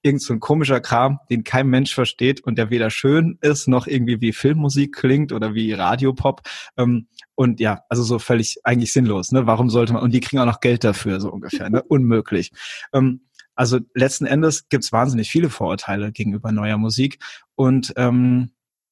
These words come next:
Speaker 1: ich würd sagen, eigentlich ist vielleicht meine gesamte berufliche Existenz als Freiberufler darauf aufgebaut,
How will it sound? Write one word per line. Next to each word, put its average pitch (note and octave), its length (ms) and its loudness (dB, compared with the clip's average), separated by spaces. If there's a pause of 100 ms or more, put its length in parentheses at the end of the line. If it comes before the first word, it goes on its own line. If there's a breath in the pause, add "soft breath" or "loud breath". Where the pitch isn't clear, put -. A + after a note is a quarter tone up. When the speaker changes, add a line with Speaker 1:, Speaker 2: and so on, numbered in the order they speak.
(1160 loud breath)
Speaker 1:
ich - 140 -2
würd B2 160 0
sagen, C3+ 300 2
eigentlich C#3+ 440 -2
ist C#3 160 -2
vielleicht C3 480 -2
meine C#3 220 2
gesamte C3+ 500 0
berufliche C#3+ 800 0
Existenz C#3 560 -4
als - 200 -4
Freiberufler C3 880 0
darauf A#2+ 540 0
aufgebaut, C3+ 720 2